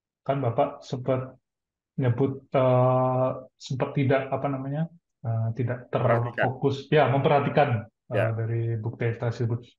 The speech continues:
Speaker 1: Jadi apakah memang sudah lama, Pak? Berarti apakah
Speaker 2: Ya.
Speaker 1: dari tahun dua ribu enam belas atau?
Speaker 2: Ya, ini sekaligus menjawab soal yang tadi Mas Tio sampaikan rekayasa ya.
Speaker 1: Hmm.
Speaker 2: Ekstraksi ini sudah dilakukan sejak dua ribu enam belas.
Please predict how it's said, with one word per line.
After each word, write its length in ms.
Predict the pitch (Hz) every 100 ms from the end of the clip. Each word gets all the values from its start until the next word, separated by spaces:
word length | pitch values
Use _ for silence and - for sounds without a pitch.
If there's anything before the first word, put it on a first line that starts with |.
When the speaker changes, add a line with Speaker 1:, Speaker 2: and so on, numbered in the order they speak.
| _ _
Speaker 1:
Jadi 240 | 131 220 214
apakah 280 | - 190 -
memang 200 | 202 190
sudah 200 | 185 139
lama, 260 | 135 240 151
Pak? 160 | 104 - _ _ _ _ _ 135
Berarti 160 | 196
apakah 320 | 123 196 185
Speaker 2:
Ya. 40 | 156
Speaker 1:
dari 140 | 139 139 147
tahun 240 | 143 139
dua 160 | 139 135
ribu 160 | 143
enam 160 | 139 160
belas 160 | 202
atau? 480 | 180 175 175 185 - _ _ _ _ _ _ _ _ _ _ _
Speaker 2:
Ya, 320 | - 131 135 151
ini 320 | 143 196 220 214
sekaligus 400 | - 175 170 170
menjawab 480 | 170 165 160 160 _
soal 800 | - - 139 - 151 147 143 - _ _ _ _ _
yang 320 | 139 135 131
tadi 240 | 135 135 123
Mas 240 | 127 123
Tio 240 | - 131
sampaikan 320 | 131 123 131 127
rekayasa 480 | - 120 151 -
ya. 160 | 85 73 - _ _ _
Speaker 1:
Hmm. 560 | 165 156 165 139 127 - _ _ _ _ _ _ _ _ _ _ _ _ _ _ _ _ _ 190
Speaker 2:
Ekstraksi 520 | 190 220 214 196 208
ini 160 | 262
sudah 320 | 254 208 185 165
dilakukan 400 | 151 143 160 196
sejak 240 | 143 143
dua 160 | 131 117
ribu 160 | 107
enam 240 | 104 95 101
belas. 800 | 196 190 131 120 110 110 -